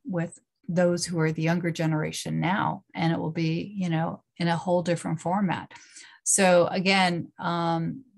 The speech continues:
I definitely appreciate what you've created, because you've taken that knowledge and you've applied it on the, in the real world, emotional, you know, physical application of people.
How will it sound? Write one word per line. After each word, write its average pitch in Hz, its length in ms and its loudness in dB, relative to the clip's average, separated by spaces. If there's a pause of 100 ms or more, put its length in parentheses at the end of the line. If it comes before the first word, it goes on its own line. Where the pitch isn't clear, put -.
(100)
I 170 140 -6
definitely 175 440 -2
appreciate 170 680 -2
what - 220 -2
you've 185 200 -2
created, 165 560 0
because 160 600 -4 (480)
you've 165 240 -2
taken 175 460 0
that 160 440 4
knowledge 165 640 2 (140)
and 160 280 0
you've 160 200 -4
applied 165 480 -2
it 160 280 -2 (160)
on 160 520 0
the, 165 420 -4 (600)
in 180 80 4
the 180 80 4
real 190 360 6
world, 165 460 4
emotional, 175 720 0 (100)
you 190 120 -4
know, 165 180 -2 (100)
physical 190 520 6
application 170 840 0
of 151 240 -2
people. - 460 -4